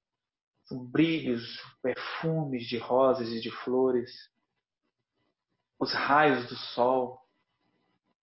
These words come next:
que toca a nossa pele,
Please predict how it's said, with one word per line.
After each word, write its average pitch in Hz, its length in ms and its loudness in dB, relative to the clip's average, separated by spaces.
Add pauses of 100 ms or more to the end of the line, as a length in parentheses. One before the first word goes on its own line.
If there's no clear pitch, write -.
(800)
que - 200 -14
toca 127 320 4
a 117 40 -2
nossa 117 240 -4
pele, 120 520 0